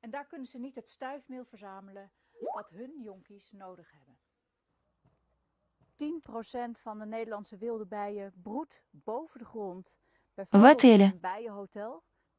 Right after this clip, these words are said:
Speaker 2: Так оно и
Speaker 1: Ik zie
Speaker 2: есть.
Speaker 1: hier de
Speaker 2: И вы
Speaker 1: afgelopen
Speaker 2: можете
Speaker 1: week
Speaker 2: увидеть это
Speaker 1: ontzettend
Speaker 2: здесь, в
Speaker 1: druk
Speaker 2: отеле
Speaker 1: geweest met
Speaker 2: снаружи.
Speaker 1: vrouwtjes wilde bijen die stuifmeel aandroegen. En je ziet hier een klomp stuifmeel. Eh, hi-, dit is ongeveer een dagwerk om zoveel stuifmeel voor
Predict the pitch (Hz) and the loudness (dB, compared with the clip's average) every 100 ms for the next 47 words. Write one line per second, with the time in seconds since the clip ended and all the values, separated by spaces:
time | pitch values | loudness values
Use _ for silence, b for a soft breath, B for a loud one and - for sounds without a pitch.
0 | _ - 285 339 311 269 262 254 269 254 | _ 8 10 12 12 12 12 12 12 10
1 | 254 226 - 247 285 370 311 294 294 269 | 2 -6 12 12 12 12 12 12 12 12
2 | 247 240 208 175 165 147 196 277 262 208 | 12 12 12 10 8 8 8 8 6 8
3 | 220 226 339 311 - 202 156 143 147 - | 10 10 10 10 10 10 10 6 2 -2
4 | 269 311 - 247 - - _ _ _ - | -10 -10 -12 -20 -20 -20 _ _ _ -20
5 | 214 247 220 190 220 214 214 196 208 - | -10 -10 -10 -10 -8 -8 -8 -10 -12 -10
6 | 277 269 262 294 285 269 - 269 269 240 | -8 -8 -10 -10 -6 -8 -8 -10 -10 -10
7 | 247 269 302 269 214 240 - 262 214 - | -12 -12 -12 -12 -12 -14 -12 -10 -12 -14
8 | _ 320 302 269 - 269 277 277 269 277 | _ -10 -10 -12 -12 -10 -10 -10 -12 -12
9 | 330 - _ _ _ _ _ _ _ _ | -14 -20 _ _ _ _ _ _ _ _
10 | - - 202 220 226 269 247 - 285 - | -20 -20 -18 -16 -14 -16 -18 -14 -14 -16
11 | - 240 226 220 - 196 220 254 226 214 | -16 -14 -12 -14 -16 -14 -10 -10 -12 -16
12 | 262 254 190 196 240 - 196 - 214 226 | -16 -18 -20 -14 -14 -14 -20 -12 -10 -10
13 | - 196 190 - 220 208 202 | -14 -18 -18 -18 -18 -16 -18